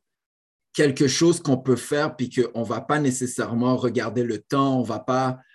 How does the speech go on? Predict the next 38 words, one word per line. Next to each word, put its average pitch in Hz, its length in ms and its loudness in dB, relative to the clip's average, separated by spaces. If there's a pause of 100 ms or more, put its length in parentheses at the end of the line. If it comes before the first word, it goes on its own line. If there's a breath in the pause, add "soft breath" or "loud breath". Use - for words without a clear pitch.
(120)
on, 110 120 -10 (120)
on - 20 -4
va 113 180 -2
pas 135 200 2
dire, « 127 260 0
Ah, 123 160 2
ben 113 160 -2
là, 123 160 0
tu 123 80 -12
sais, 131 60 4
il 123 60 0
faut 123 100 -4
que 113 60 -8
j'arrête 123 280 -4
de 113 80 -2
faire 123 240 -4
ce - 80 -8
que 113 160 -4
je, 104 200 -8
ce - 140 -14
que 104 200 -2
je, 101 120 -10
ce - 200 -14
que - 80 -8
je - 80 -6
suis - 80 0
en 117 80 -2
train 117 160 -4
de 110 80 -8
faire 131 240 0
parce 107 180 -4
qu'il 110 140 -8
faut 127 120 -4
que 117 60 -4
j'aille 107 120 -4
faire 120 160 -4
d'autres 110 180 -6
choses. » 139 180 0